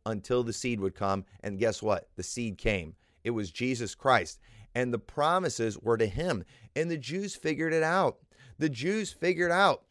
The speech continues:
"Hey, this is the heir. Let us kill him and seize on his inheritance." This is why they are of Cain. This is what happened with Cain and Abel. This is the story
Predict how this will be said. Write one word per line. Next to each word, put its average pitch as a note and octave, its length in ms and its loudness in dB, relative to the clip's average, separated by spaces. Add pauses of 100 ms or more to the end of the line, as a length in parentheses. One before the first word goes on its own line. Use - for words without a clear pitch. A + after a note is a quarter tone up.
"Hey, F#3 260 4 (140)
this F3+ 320 -2
is F#3+ 140 -2
the F#3 220 -2
heir. F3 420 4 (580)
Let F3 160 6
us - 180 2
kill A#3 320 8
him C3+ 380 4 (320)
and C#3 200 0
seize G3+ 460 -2
on F3 240 4
his E3 340 2
inheritance." C3+ 960 4 (440)
This D#3 400 8
is G3 180 0
why D#3 400 6 (840)
they C#3+ 320 4
are D3+ 200 6
of B2+ 340 2 (260)
Cain. E3 500 0 (420)
This F3 320 6
is G3+ 160 -2
what F3 220 0
happened C3 420 0
with C#3 180 -4
Cain A#2+ 260 0
and C3 80 0
Abel. C#3+ 400 0
This E3 240 -2
is F3 140 -6
the D#3 100 -4
story D3+ 520 4